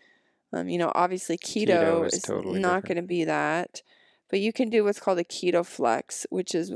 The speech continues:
Speaker 1: closer to that, where you eat more carbohydrate, but you're eating
Speaker 2: Mm-hmm.
Speaker 1: more complex carbohydrates like vegetables.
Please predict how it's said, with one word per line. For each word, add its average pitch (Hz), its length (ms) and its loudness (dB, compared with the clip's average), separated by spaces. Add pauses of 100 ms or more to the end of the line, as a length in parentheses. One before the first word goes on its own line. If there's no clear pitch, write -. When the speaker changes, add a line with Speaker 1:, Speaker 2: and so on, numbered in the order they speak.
Speaker 1:
closer 190 540 0
to 220 420 0
that, 156 440 0 (400)
where 190 160 4
you 185 240 0
eat 190 180 0
more 180 320 0
carbohydrate, 175 920 -2
but 190 220 -2
you're - 140 2
eating 190 280 0
Speaker 2:
Mm-hmm. 185 60 -2
Speaker 1:
more 180 140 0
complex 196 680 -2
carbohydrates 165 640 -2
like - 160 -4
vegetables. - 720 -6